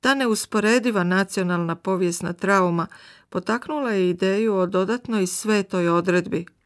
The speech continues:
šesto četrnaestoj, kao nadopuni na šeststotina trinaest biblijskih božjih odredaba koje bi svaki Židov trebao ispunjavati svih dana svoga života. Ova dopuna glasi: "Sjećajte se holokausta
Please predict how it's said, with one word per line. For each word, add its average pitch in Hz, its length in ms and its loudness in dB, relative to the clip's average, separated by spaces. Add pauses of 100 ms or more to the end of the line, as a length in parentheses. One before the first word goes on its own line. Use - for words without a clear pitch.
šesto 175 500 0
četrnaestoj, 170 1080 -2 (260)
kao 190 240 0
nadopuni 196 680 -2
na 175 160 -2
šeststotina 247 920 -4
trinaest 208 840 -4 (300)
biblijskih 220 720 0
božjih 180 480 -2
odredaba 220 680 -2 (140)
koje 208 200 2
bi 202 100 0
svaki - 380 -2
Židov 220 320 0
trebao 196 420 0
ispunjavati 170 800 -4
svih 247 360 -8
dana 175 280 0
svoga 165 340 -6
života. - 560 -8 (400)
Ova 220 240 0
dopuna 208 500 0
glasi: 175 600 0 (120)
"Sjećajte 254 720 0
se 226 160 -4
holokausta 247 960 0